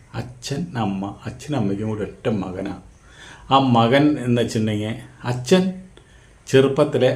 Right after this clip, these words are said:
അമ്മേനെ ഉപേക്ഷിച്ച് പോയി. പിന്നെ അച്ഛനില്ലാണ്ട് വളർന്ന ഈ മകൻ, അച്ഛനില്ലാണ്ട് മ-, വളർന്ന മക്കള് എന്തായാലും ചിലപ്പോൾ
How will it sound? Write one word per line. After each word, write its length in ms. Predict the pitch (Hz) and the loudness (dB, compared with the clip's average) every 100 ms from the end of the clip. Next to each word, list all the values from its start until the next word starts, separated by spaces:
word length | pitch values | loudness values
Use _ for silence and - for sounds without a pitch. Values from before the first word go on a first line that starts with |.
| - | 0
അമ്മേനെ 380 | 113 113 113 123 | 0 0 2 0
ഉപേക്ഷിച്ച് 580 | 101 101 95 92 - 123 - - - _ - - - - - - - - _ | 2 2 2 -2 -8 -10 -12 -16 -20 _ -20 -20 -20 -20 -20 -20 -20 -20 _
പോയി. 220 | 139 98 - - - - - _ | 0 0 -2 -12 -20 -20 -20 _
പിന്നെ 240 | 139 160 196 - - - - - | 2 4 0 -4 -18 -20 -16 -8
അച്ഛനില്ലാണ്ട് 840 | 131 - - 175 180 185 175 170 | -8 -6 0 4 4 4 4 6
വളർന്ന 360 | 147 127 117 123 127 - - - - | 6 4 4 2 0 -4 -14 -16 -2
ഈ 120 | 127 127 127 - - - 113 | 2 2 2 -4 -12 -6 -2
മകൻ, 320 | 98 90 92 - - _ - - - _ - | -2 -4 -8 -12 -20 _ -20 -20 -20 _ -16
അച്ഛനില്ലാണ്ട് 560 | 127 156 143 143 139 | -4 -2 2 2 2
മ-, 320 | 139 123 120 127 120 | 2 2 2 0 2
വളർന്ന 340 | 117 113 120 120 | 4 4 4 2
മക്കള് 440 | 98 - 110 110 113 - | 0 0 2 2 0 0
എന്തായാലും 600 | 117 127 143 131 123 127 127 | 0 4 4 6 4 2 -2
ചിലപ്പോൾ 520 | - 123 127 135 160 | -2 2 2 4 2